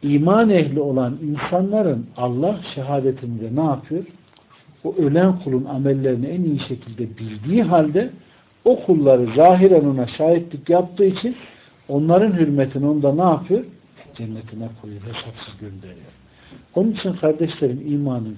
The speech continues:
kıymetini bilelim. Veyahut Allah Resulü Aleyhisselatü Vesselam'ın, e, daha önce evlatlığı olup da Ahzab suresinin dördüncü ayetiyle biliyorsunuz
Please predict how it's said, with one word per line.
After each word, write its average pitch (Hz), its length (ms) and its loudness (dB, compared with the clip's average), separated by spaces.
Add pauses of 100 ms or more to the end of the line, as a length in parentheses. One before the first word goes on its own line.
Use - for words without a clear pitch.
(100)
kıymetini 117 440 -8 (100)
bilelim. - 320 -20 (1400)
Veyahut 180 360 6 (1700)
Allah 190 240 6
Resulü 180 280 0
Aleyhisselatü 147 680 0
Vesselam'ın, 131 600 -2 (440)
e, 131 60 -16 (1500)
daha 165 240 2
önce 156 240 2
evlatlığı 147 760 0
olup 147 480 -4
da 113 80 -12 (760)
Ahzab 151 400 -2 (100)
suresinin 123 560 -2
dördüncü 127 500 -2
ayetiyle 120 680 -4
biliyorsunuz 120 480 -6